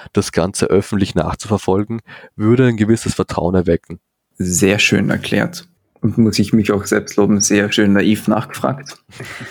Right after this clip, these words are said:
Speaker 2: Ich glaub, dann ist das Konzept auch etwas näher gebracht worden. Wie ich da gesehen habe auf Twitter, hat River Channel irgendwie auch
Speaker 1: River, äh, die Plattform zum Stacken und Hashen und Bitcoin traden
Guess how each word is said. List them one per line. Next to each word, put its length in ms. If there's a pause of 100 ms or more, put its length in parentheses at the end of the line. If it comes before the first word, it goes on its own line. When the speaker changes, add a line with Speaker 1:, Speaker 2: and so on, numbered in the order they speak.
(140)
Speaker 2:
Ich 80
glaub, 260
dann 160
ist 160
das 160
Konzept 400
auch 240
etwas 480
näher 340
gebracht 520
worden. 340 (220)
Wie 160
ich 140
da 120
gesehen 400
habe 220
auf 120 (120)
Twitter, 580
hat 240
River 300
Channel 540 (180)
irgendwie 640
auch 380 (440)
Speaker 1:
River, 380 (380)
äh, 260
die 80
Plattform 720
zum 380
Stacken 640
und 440
Hashen 600
und 500 (720)
Bitcoin 400
traden 480